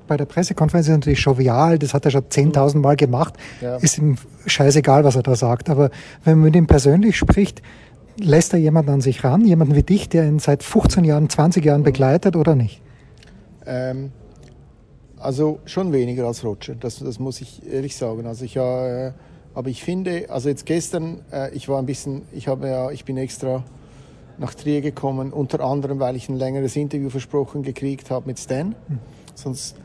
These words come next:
Speaker 2: sonst wär's vielleicht nicht, äh, hätte ich das ab Fernsehen geschrieben. Und, äh, ich, ich, äh, äh, ich habe ihn getroffen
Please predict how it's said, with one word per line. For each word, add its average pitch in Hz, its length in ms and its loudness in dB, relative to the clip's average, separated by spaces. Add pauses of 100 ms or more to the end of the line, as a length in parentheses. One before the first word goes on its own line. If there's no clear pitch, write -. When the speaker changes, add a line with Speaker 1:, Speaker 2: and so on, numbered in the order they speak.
(280)
Speaker 2:
sonst - 320 -14
wär's 117 380 -10
vielleicht - 400 -10
nicht, 139 260 -12
äh, 143 360 -6 (320)
hätte 120 160 -10
ich 110 80 -16
das - 260 -12
ab 127 180 -8
Fernsehen 147 800 -8 (640)
geschrieben. 156 560 -8
Und, 143 460 -8
äh, 135 260 -2
ich, - 260 -10
ich, - 240 -14
äh, 131 720 -8
äh, - 20 -
ich 120 140 -8
habe 127 120 -4
ihn 127 80 -8
getroffen 151 720 -8